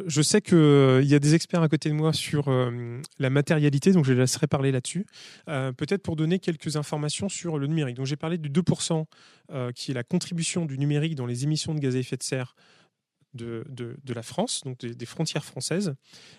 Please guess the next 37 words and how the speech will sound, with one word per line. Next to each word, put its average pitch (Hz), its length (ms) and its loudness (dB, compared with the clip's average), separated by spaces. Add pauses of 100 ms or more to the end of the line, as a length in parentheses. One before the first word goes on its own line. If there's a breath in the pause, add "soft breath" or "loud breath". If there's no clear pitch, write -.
Euh, 123 460 -6 (360)
c'est, 165 580 2
euh, 139 200 0
c'est, 147 300 -2 (460)
c'est, 139 480 -6
cette - 320 -4
contribution 208 600 2
du 170 80 -4
numérique 156 480 0
est - 220 -2
à 143 80 -2
quatre-vingts 170 480 0
pour 147 160 0
cent 185 240 2
due 165 280 2 (600 soft breath)
au 170 80 6
matériel. 151 440 0 (1080 soft breath)
Quatre-vingts 175 340 2
pour - 160 0
cent, - 240 2 (160)
quatre-vingt-dix 143 720 0
en 123 80 -2
fonction 139 380 -4
de, 120 180 -2
des, 120 300 -2
des 120 220 0
différents 127 300 0
critères 127 280 -6
qu'on - 100 -8
regarde, 170 220 0
mais 139 80 0
entre 143 220 0
quatre-vingts 160 360 0
et 139 60 0
quatre-vingt-dix 156 400 -2
pour - 180 -2
cent 147 180 -4